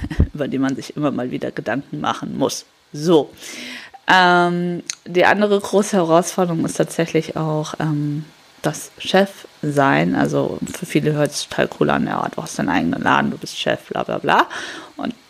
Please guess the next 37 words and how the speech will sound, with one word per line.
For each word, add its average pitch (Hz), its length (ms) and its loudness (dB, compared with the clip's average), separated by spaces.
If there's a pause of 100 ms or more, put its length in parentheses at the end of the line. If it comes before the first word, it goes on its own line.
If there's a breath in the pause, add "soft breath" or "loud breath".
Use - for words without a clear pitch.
definitiv 120 540 -2
ist - 160 -12
es - 120 -8
auch - 140 -4 (140)
cool 233 120 0
und - 220 -16
ich - 140 -20 (260)
will - 120 -2
es - 160 -10
auch - 100 -14
nicht - 200 -6
mehr - 120 2
anders. 156 440 0
Ich - 280 -20
liebe 156 400 4
das. 175 240 2 (800 loud breath)
Aber, 170 840 2 (100)
ähm, 165 600 -4 (100)
ja, 254 160 6
deine 151 180 4
Mitarbeiter 160 680 -6
haben - 120 -8
auch 156 140 -8
Wünsche. 190 420 -2 (920 loud breath)
Und 156 680 2 (320)
es 165 160 -2
ist 165 200 -4
auch 151 200 4
schwierig, 175 600 2
da 160 160 -2
quasi 151 640 -2
ein 147 500 -2
guter 202 260 2
Chef 180 300 0
zu - 140 -6
sein, 151 320 0
indem 143 420 0